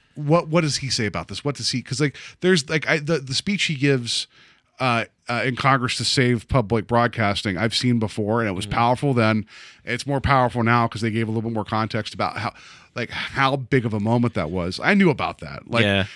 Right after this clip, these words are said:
Speaker 1: and I knew about how he made it a point every episode to mention that he's feeding the fish because the one blind girl that was worried about the fish and she didn't know. Like, you hear these moments of, like, this is a nice guy. This guy
Speaker 2: Yeah.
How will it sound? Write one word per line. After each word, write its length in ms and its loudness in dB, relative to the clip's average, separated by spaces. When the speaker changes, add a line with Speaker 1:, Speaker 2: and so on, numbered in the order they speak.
Speaker 1:
and 160 2
I 80 4
knew 480 6
about 380 4
how 280 4
he 100 2
made 200 6
it 80 2
a 20 -4
point 220 -4
every 360 -2
episode 560 0
to 140 0
mention 340 0
that 60 2
he's 140 0
feeding 240 2
the 100 -2
fish 460 2
because 280 0
the 80 0
one 180 4
blind 280 4
girl 220 4
that 200 2
was 160 0
worried 260 4
about 220 2
the 80 -14
fish 260 -4
and 100 -8
she 120 -4
didn't 260 -2
know. 240 -8
Like, 220 -6
you 120 2
hear 140 4
these 160 2
moments 300 4
of, 60 0
like, 140 -4
this 200 2
is 80 0
a 60 2
nice 240 2
guy. 260 0
This 160 0
guy 220 6
Speaker 2:
Yeah. 120 2